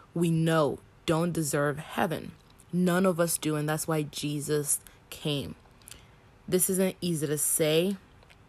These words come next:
This isn't to say that we shouldn't follow Jesus in his footsteps.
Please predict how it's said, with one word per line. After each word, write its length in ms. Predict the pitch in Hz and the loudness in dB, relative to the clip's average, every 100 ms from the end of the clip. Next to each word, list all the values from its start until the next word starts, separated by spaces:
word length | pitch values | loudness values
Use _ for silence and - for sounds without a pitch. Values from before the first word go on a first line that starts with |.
| - - - - - | -20 -20 -18 -4 2
This 180 | 226 202 | 4 6
isn't 220 | 240 226 | 6 6
to 100 | 175 | 4
say 220 | - 180 | 4 4
that 160 | 170 160 | 4 2
we 100 | 160 | 2
shouldn't 440 | - 170 170 160 | 0 2 2 2
follow 300 | 151 151 156 | 2 4 2
Jesus 420 | 147 156 156 151 | 0 -2 -2 -4
in 100 | 147 | -4
his 240 | 143 147 - | -4 -4 -4
footsteps. 680 | - 180 - 151 160 - | -2 0 0 -2 -2 -8